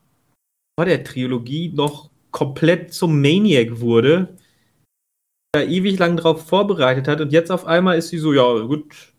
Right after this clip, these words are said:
der zweite Halloween ist over. Die, der, der wütende Mob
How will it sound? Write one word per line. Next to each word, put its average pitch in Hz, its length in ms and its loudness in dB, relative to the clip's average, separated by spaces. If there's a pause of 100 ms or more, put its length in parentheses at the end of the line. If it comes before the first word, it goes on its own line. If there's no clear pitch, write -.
(140)
der 113 100 -2
zweite 147 360 2
Halloween 147 360 0
ist 131 160 -6
over. 185 500 0 (1500)
Die, 113 260 0
der, 110 180 4
der 117 160 2
wütende 165 280 0
Mob 147 360 0